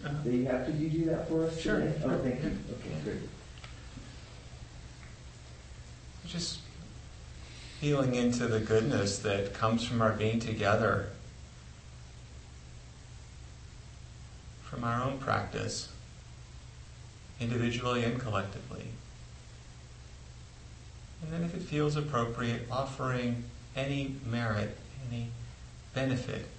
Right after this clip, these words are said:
Speaker 1: that arises from our practice freely to all beings in all directions.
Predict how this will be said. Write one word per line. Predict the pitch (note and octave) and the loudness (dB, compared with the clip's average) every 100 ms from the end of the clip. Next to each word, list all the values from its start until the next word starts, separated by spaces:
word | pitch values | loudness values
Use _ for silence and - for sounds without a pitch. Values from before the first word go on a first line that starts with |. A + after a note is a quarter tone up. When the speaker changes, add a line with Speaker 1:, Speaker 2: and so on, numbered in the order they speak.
| - | -2
Speaker 1:
that | A2 | 2
arises | A2 A2 A2 A2+ A2+ A2+ A2 | 4 8 8 6 4 2 0
from | - A2+ A2 A#2 A#2 | -2 2 2 2 2
our | A#2 A#2+ B2 B2 - | 2 4 2 0 -4
practice | - A1 - - - - - - - - - | 0 0 0 -2 -4 -4 -8 -10 -12 -12 -12
freely | - C3+ A#2 G#2+ G#2 G#2 - - - - - - - - - - - - - - - - - - - - - | -2 0 2 4 2 0 -6 -12 -12 -14 -12 -14 -12 -12 -12 -12 -14 -14 -14 -14 -14 -14 -12 -12 -12 -12 -6
to | C#3+ | 2
all | D3 D3+ | 4 6
beings | B2+ A#2 A#2 A#2+ A#2 | 6 8 8 6 4
in | A2+ A2 | 2 2
all | A2 A#2 | 2 4
directions. | A#2 A2+ G#2+ - G#2+ G#2 - | 6 8 6 2 -2 -2 -4